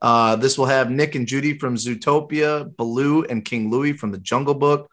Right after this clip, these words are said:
uh, Jose and Panchito from The Three Caballeros, Miguel from Coco,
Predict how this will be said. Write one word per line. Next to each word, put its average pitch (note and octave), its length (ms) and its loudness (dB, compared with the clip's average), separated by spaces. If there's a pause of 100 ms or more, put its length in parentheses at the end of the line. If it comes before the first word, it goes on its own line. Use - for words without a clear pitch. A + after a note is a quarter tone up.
(440)
uh, A2+ 280 0
Jose C#3 680 0
and A2+ 280 -6
Panchito D#3+ 840 2
from A2 420 0
The A2 100 -12
Three C3 220 -4
Caballeros, D3 840 4 (240)
Miguel A#2+ 540 2
from A2 240 -8
Coco, D3 720 0